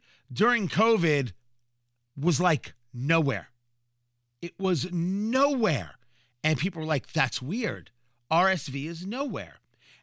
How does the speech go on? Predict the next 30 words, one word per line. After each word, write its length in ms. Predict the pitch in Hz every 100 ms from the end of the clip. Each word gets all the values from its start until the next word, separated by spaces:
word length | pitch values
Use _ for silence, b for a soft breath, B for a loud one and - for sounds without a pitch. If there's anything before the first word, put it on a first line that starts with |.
| b
And 260 | 147 165
then 480 | 214 262 196 170 151 - b
summer 520 | - - - 240 254 226
came, 420 | - 151 131 131
last 320 | 175 220 -
summer, 260 | 196 147 127
and 80 |
people 200 | 107 160
started 280 | 127 170 156
opening 320 | 156 156 156 143
up 180 | 175
a 40 | 170
little 220 | 165 175
bit 120 | 180
more. 300 | 180 190 220 - _
Not 160 | 147 190
this 100 | 196
past 260 | 226 180
summer, 180 | 160 143
the 60 | 139
summer 240 | 170 165
before. 260 | - 170 - B B
Things 180 | 151 151
started 240 | 185 160
opening 280 | 165 175 170
up 120 | 175
a 40 | 180
little 120 | 190
bit 120 | 190
more. 320 | 190 214 233